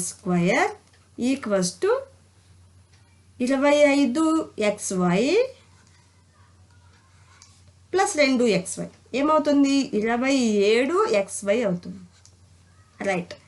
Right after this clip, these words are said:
ఇప్పుడు వీటికి మనము ఇరువైపులా లాగ్ని చేరుద్దాం. సంవర్గమానాన్ని ఇరువైపులా చేరిస్తే ఇక్కడేమవుతుంది, log x plus y whole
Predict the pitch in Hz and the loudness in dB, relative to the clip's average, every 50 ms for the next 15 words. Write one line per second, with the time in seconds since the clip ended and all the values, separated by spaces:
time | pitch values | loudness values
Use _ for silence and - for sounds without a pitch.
0 | - - - - - _ - 294 285 - - 381 381 370 339 311 294 247 240 254 | -20 -20 -20 -20 -20 _ -10 -10 -8 -4 0 0 2 2 2 2 2 2 0 2
1 | 269 285 330 320 - 381 - - - 359 330 320 311 302 302 302 294 294 285 269 | 2 2 0 0 0 -2 -2 0 0 0 2 2 2 2 2 2 2 2 2 2
2 | 254 247 285 285 302 302 294 302 302 330 349 359 349 302 254 240 240 262 277 254 | 0 0 2 4 4 4 4 2 0 2 2 2 2 2 2 4 4 2 2 0
3 | 262 277 370 415 508 523 - - _ _ _ _ _ _ _ - - 311 302 285 | 0 0 0 0 -2 -2 -6 -20 _ _ _ _ _ _ _ -4 2 4 6 6
4 | 269 233 196 180 170 170 175 175 - - _ _ _ _ _ _ _ _ _ _ | 6 4 0 0 -2 -4 -6 -8 -12 -20 _ _ _ _ _ _ _ _ _ _
5 | _ _ _ _ _ _ _ _ _ _ _ - - 254 262 285 277 285 269 262 | _ _ _ _ _ _ _ _ _ _ _ -8 -2 0 2 4 4 4 2 2
6 | 269 262 254 247 247 247 240 247 226 220 226 226 240 247 247 247 262 247 233 - | 4 4 4 4 4 2 2 2 2 2 2 2 0 0 0 2 0 0 0 0
7 | 196 185 180 175 175 - - 277 302 359 440 466 - - - 269 285 294 302 302 | -2 -2 -2 -2 -4 -2 2 2 2 4 2 -2 -4 -6 -4 -2 0 2 2 2
8 | 302 294 285 285 277 277 269 277 262 233 208 202 196 196 233 277 339 359 359 - | 0 2 2 2 4 4 2 2 2 2 2 4 4 4 2 2 0 0 -4 -8
9 | _ - _ _ _ _ _ _ _ _ _ _ _ - _ - _ - 208 220 | _ -20 _ _ _ _ _ _ _ _ _ _ _ -20 _ -20 _ -6 -4 -4
10 | 220 220 - - - 262 254 247 - - 208 190 196 185 190 233 302 370 466 453 | -4 -4 -8 -6 -2 -2 -2 -2 -2 -4 -2 0 0 2 2 2 2 2 0 -2
11 | - - _ _ _ _ _ - _ - 214 214 214 208 202 | -4 -10 _ _ _ _ _ -20 _ -6 -2 0 2 2 2